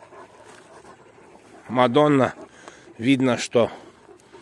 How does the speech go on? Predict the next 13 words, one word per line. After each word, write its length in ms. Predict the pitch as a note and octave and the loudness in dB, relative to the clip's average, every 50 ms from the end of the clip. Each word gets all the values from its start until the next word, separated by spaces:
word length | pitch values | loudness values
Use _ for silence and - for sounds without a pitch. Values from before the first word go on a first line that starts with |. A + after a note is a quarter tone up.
| - - - - - | -20 -20 -20 -16 -8
очень 520 | - E2+ C3 C#3 - - - C3+ A#2+ A2+ G#2 | -4 -2 -2 -2 -2 -4 -2 -2 -2 0 2
давно 440 | A#2+ A#2 A2 A2 A#2+ A#2+ A#2 G#2+ - - - - - - - - - - - _ - - - - - - - _ - - | 2 2 2 2 2 2 2 2 0 -4 -12 -20 -20 -20 -20 -20 -20 -20 -20 _ -20 -20 -20 -20 -20 -20 -20 _ -20 -10
не 240 | - G#2 A2 A#2+ A#2+ | -4 -2 0 0 2
гуляла. 680 | A2+ A2 A#2+ A#2 B2 C3+ C#3 C#3 C3+ C3+ C3 B2 - - - - - - - - - - - - - - - - - - - - - - - - | 2 2 2 4 4 4 4 4 4 4 2 2 0 -4 -10 -20 -20 -20 -20 -20 -20 -20 -20 -20 -20 -20 -20 -20 -20 -20 -20 -20 -20 -20 -20 -14
Долгое 460 | - G2+ A2 A#2 A#2 A2+ G2+ A2+ A2 | -6 -2 0 2 2 2 0 0 0
время 400 | G#2+ A2 A2+ A#2 A2+ A2 G#2+ F#2+ - - - | 2 2 2 2 2 0 -2 -2 -4 -8 -12
стояла 560 | - - - A#2+ A2+ A2+ A2+ A2+ A2+ A2 G#2+ | -14 -8 -2 0 0 0 2 0 0 0 0
на 140 | G#2+ A2 G#2 | 0 -2 -4
цепи. 500 | - - A#2 F2+ - C#3 C#3+ C#3+ A#2+ - - - - - _ - _ - - - - - - - - - - _ _ _ - - - - - - - - - - - - - - _ - - - - - - - _ _ - _ _ - - - - _ _ - - - - - - - - - - - | -4 -4 -6 -4 0 0 2 2 0 -2 -4 -12 -20 -20 _ -20 _ -20 -20 -20 -20 -20 -20 -20 -20 -20 -20 _ _ _ -20 -20 -20 -20 -20 -20 -20 -20 -20 -20 -20 -20 -20 -20 _ -20 -20 -20 -20 -20 -20 -20 _ _ -20 _ _ -20 -20 -20 -20 _ _ -20 -20 -20 -20 -20 -20 -20 -20 -20 -20 -14
Ну, 180 | - F#2+ A2+ | -10 -6 -2
я 140 | A#2 A2 A2 | -2 -2 -2
думаю, 400 | G#2+ A#2 B2+ B2+ B2 B2 A#2+ A2+ | -2 -2 -2 0 0 -2 -2 -4
что 280 | - - - A2+ G#2+ | -4 -4 -2 -2 -2